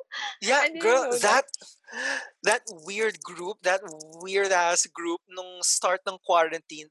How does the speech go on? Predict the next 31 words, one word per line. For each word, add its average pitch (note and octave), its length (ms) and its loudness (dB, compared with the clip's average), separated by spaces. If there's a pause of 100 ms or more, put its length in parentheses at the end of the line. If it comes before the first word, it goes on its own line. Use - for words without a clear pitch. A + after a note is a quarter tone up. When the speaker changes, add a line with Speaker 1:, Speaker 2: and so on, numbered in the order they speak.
Speaker 1:
that, F#3+ 240 2 (160)
sila A3+ 360 -2
yung B3 200 -8
reason G#3+ 320 -4
kung A3 200 -8
bakit G3 240 0
nagkakaroon F3+ 600 -4
na F3+ 80 -8
ng F3 280 -12
daming E3+ 320 2
communities D#3+ 1040 -4 (480)
sa F3 200 2
Speaker 2:
Mm-mm. E3 100 -8
Speaker 1:
Facebook. D#3 480 -2
Like, E3 180 -6
they, B3 240 -2 (160)
it C#4 160 -2
even A3 300 -4
made F#3 340 0
news, D#3+ 640 -8
like D#3 140 -4
C E3+ 280 2
N E3+ 140 -4
N, F3 380 -6
mga D#3+ 240 -4
ganun. D#3+ 400 -8
Speaker 2:
Wow. D4+ 400 -2 (240)
<laughs> G4+ 80 2 (440)
Speaker 1:
Yeah, G3+ 640 0
oo. G3 560 0 (160)
That, G#3 240 4